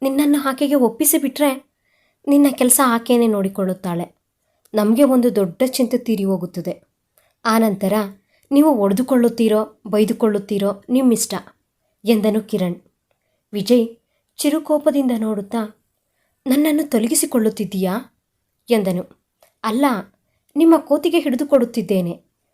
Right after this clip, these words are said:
ಎಂದನು ನಗುತ್ತಾ. ಸುದೀಪ್ ಸಹ ಕಿರಣ್ ನಗುವಿನೊಂದಿಗೆ ತನ್ನ ನಗುವನ್ನು ಸೇರಿಸಿದರೆ, ಇಬ್ಬರನ್ನು ಗುರಾಯಿಸಿಕೊಂಡು ನೋಡಿ ಸಿಡಿಮಿಡಿಗೊಳ್ಳುತ್ತಾ ಹೋಗಿ ಕಾರಿನಲ್ಲಿ ಕುಳಿತುಕೊಂಡನು ವಿಜಯ್. "ಅಮ್ಮಯ್ಯ, ಈಗ ಪ್ರಶಾಂತವಾಗಿ ಇದೆ ಕಣ.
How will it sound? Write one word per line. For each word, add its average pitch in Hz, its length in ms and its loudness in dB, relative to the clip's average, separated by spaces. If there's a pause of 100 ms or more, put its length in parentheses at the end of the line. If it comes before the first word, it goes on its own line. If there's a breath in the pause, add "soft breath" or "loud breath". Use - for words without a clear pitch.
(120)
ಎಂದನು 233 400 2
ನಗುತ್ತಾ. 190 520 -6 (640 soft breath)
ಸುದೀಪ್ 240 380 0
ಸಹ 254 220 0 (280)
ಕಿರಣ್ 320 320 4
ನಗುವಿನೊಂದಿಗೆ 277 540 0
ತನ್ನ 240 280 -4
ನಗುವನ್ನು 226 420 -2
ಸೇರಿಸಿದರೆ, 220 880 -4 (440)
ಇಬ್ಬರನ್ನು 285 480 0
ಗುರಾಯಿಸಿಕೊಂಡು 262 680 0
ನೋಡಿ 254 440 -4 (380)
ಸಿಡಿಮಿಡಿಗೊಳ್ಳುತ್ತಾ 254 1200 -4 (240 soft breath)
ಹೋಗಿ 320 260 2
ಕಾರಿನಲ್ಲಿ 294 540 -2
ಕುಳಿತುಕೊಂಡನು 240 880 -4
ವಿಜಯ್. 196 360 -6 (880)
"ಅಮ್ಮಯ್ಯ, 196 500 -4 (680)
ಈಗ 285 180 -2
ಪ್ರಶಾಂತವಾಗಿ 233 840 -4
ಇದೆ 202 160 -4
ಕಣ. 196 180 -8